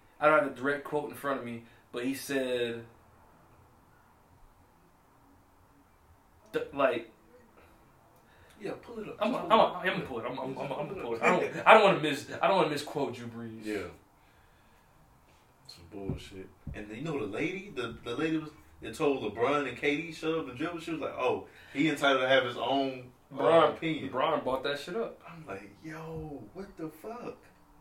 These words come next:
Speaker 2: See, that's what the shit I be talking about, bro.
Speaker 1: Facts. Facts, facts, facts.
Speaker 2: Man, fuck her. Fuck her and anybody else like her.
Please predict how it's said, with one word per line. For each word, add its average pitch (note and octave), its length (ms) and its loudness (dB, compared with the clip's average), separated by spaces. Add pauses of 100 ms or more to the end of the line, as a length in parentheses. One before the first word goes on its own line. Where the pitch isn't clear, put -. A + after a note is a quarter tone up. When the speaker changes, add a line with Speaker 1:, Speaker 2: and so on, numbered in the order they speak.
(1500)
Speaker 2:
See, F#3+ 120 -10
that's G#3+ 260 -2
what E3+ 100 -12
the E3 60 -8
shit F#3+ 200 2
I E3 100 8
be D#3+ 140 0
talking E3 400 2
about, A2+ 280 -2
bro. - 140 -4 (1120)
Speaker 1:
Facts. - 460 -20 (1600)
Facts, - 360 -12
facts, - 240 -16 (100)
facts. - 280 -20
Speaker 2:
Man, - 200 -14
fuck - 240 -4
her. F#2+ 220 -6 (1200)
Fuck D#3 240 0
her D3 240 8
and G#2+ 220 -6
anybody B2 480 0
else A2 140 -4
like G#2 220 -2
her. - 180 -12